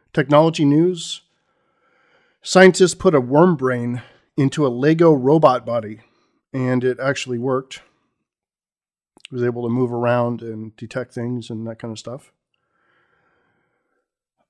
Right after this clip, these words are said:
I B M and A P Moller Maersk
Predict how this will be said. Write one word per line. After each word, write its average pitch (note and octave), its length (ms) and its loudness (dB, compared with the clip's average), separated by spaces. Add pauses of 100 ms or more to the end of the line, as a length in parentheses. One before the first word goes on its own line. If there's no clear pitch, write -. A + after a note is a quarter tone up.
I D3+ 160 4
B D3 160 2
M F#3 340 2
and C3+ 240 -2
A D3+ 140 -2
P E3 320 -2
Moller D#3 540 0
Maersk C3+ 580 -4